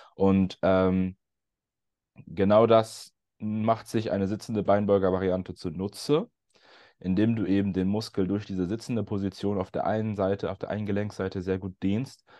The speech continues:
und dann immer wieder unter Spannung verkürzt, ähm, mit dem anderen Gelenk. Ähm, das Gleiche passiert ja,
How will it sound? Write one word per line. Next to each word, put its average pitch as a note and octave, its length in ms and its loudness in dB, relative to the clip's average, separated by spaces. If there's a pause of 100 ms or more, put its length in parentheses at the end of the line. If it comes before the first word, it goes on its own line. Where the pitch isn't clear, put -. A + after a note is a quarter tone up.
(180)
und F#2 260 -2
dann B2+ 480 4 (160)
immer G#2+ 320 -2
wieder G2 480 -2
unter G#2 240 -8
Spannung G2 400 -4
verkürzt, - 720 -4 (480)
ähm, F#2 400 2
mit A2+ 260 -2
dem G2+ 140 -2
anderen G2+ 500 0
Gelenk. F2+ 460 -4 (1300)
Ähm, F#2+ 640 0
das - 220 -8
Gleiche G#2+ 340 2
passiert A2+ 400 -6
ja, E2+ 220 -8